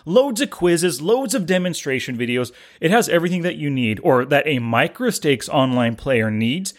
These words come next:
in order to be successful in this game and have a great,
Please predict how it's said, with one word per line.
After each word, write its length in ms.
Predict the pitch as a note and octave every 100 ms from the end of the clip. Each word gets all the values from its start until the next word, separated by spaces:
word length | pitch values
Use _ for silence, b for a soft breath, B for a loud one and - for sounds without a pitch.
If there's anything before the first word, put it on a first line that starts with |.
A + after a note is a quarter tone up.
| b
in 140 | D3
order 200 | D3+ C#3+
to 120 | C3
be 280 | A#2 - E3+
successful 680 | F3 F#3 - C#3+ C3+ - C3+ - _ -
in 180 | D#3 D#3
this 160 | D3+ -
game 260 | C3 A#2 - -
and 120 | C3
have 200 | B2+ A#2+
a 60 | A2
great, 480 | G#2 A#2 C3 -